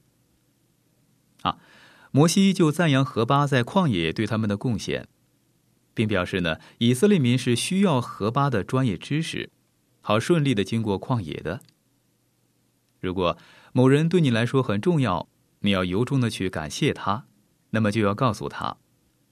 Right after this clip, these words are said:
使对方知道他在你心中的地位是什么。那么这样呢，双方才可以建立良好深厚的关系。但同时我们也要清楚知道，我们的源头在神。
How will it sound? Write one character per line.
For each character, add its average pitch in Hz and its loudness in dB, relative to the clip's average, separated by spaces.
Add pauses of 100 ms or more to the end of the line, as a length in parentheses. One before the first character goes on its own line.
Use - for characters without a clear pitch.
(260)
使 104 -4
对 120 4
方 113 0
知 113 -2
道 92 0 (220)
他 107 0
在 101 -2
你 85 -2
心 139 -2
中 123 -2
的 101 -2
地 160 -4
位 78 -4
是 - -10
什 - -12
么。 - -16 (880)
那 107 0
么 107 2
这 143 2
样 107 4
呢， 78 -4 (260)
双 120 2
方 120 2
才 110 -2
可 101 -4
以 95 -2
建 95 -2
立 90 -2
良 85 -2
好 78 -4
深 113 -6
厚 104 -6
的 69 -6
关 101 -4
系。 - -10 (760)
但 107 0
同 104 -2
时 98 -2
我 95 0
们 92 -2
也 87 -2
要 85 0
清 151 -4
楚 87 -6
知 85 -8
道， 82 -2 (240)
我 135 2
们 147 2
的 156 0
源 127 0
头 104 -4
在 107 -4
神。 71 -8